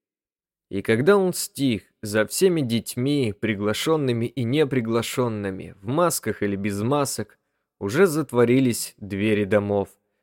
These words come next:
к которым принесло их его могучее течение.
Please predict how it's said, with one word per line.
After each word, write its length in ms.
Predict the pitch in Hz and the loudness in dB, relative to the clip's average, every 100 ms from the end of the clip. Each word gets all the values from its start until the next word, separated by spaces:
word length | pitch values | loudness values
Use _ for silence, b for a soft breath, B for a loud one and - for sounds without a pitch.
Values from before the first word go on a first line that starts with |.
| _ | _
к 120 | - | -8
которым 560 | - 110 - 135 147 117 | 0 0 4 4 4 4
принесло 640 | 117 107 107 101 160 170 | 2 0 -2 -4 0 2
их 160 | 156 - | 0 -2
его 320 | 113 104 113 | -2 0 0
могучее 640 | 110 101 90 104 - 104 | 0 -4 -4 -6 -2 -2
течение. 800 | 98 101 - 110 98 92 87 57 | -2 -4 -6 -2 -2 -4 -10 -12